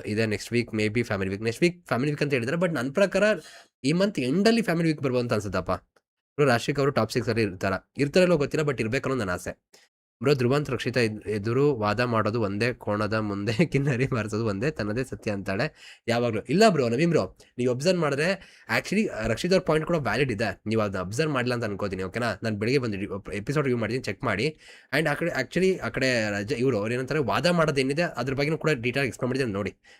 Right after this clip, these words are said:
ಇಲ್ಲಿ ಎಕ್ಸ್ಪ್ಲೇನ್ ಮಾಡಕ್ ಹೋದ್ರೆ ತಿರ್ಗಾ ಜಾಸ್ತಿ ಆಗ್ಬಿಡುತ್ತೆ. ಸಾಗರ್ ಬ್ರೋ ಹಾಯ್. ವೇಕಪ್ ಸಾಂಗ್ ಆದ್ರೂ ಹಾಕಿದ್ರು ಸಾಕು <laughs> ಡಿ ಬಾಸ್ ಫ್ಯಾನ್ಗೆ.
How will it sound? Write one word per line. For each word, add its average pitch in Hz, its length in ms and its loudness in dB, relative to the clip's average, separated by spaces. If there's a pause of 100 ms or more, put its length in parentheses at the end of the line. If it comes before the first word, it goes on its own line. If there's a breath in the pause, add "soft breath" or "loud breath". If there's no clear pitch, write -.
(100)
ಇಲ್ಲಿ 101 120 0
ಎಕ್ಸ್ಪ್ಲೇನ್ 123 260 0
ಮಾಡಕ್ 117 120 0
ಹೋದ್ರೆ 113 140 -2
ತಿರ್ಗಾ 104 140 0
ಜಾಸ್ತಿ 95 260 -4
ಆಗ್ಬಿಡುತ್ತೆ. 87 380 -6 (260 loud breath)
ಸಾಗರ್ 131 160 2
ಬ್ರೋ 131 140 2
ಹಾಯ್. 107 240 2 (1000)
ವೇಕಪ್ 123 240 2
ಸಾಂಗ್ 127 240 0
ಆದ್ರೂ 113 300 0 (440 loud breath)
ಹಾಕಿದ್ರು 113 560 0
ಸಾಕು 104 400 -2
<laughs> - 0 -
ಡಿ 117 140 2
ಬಾಸ್ 104 280 -4
ಫ್ಯಾನ್ಗೆ. 92 520 -6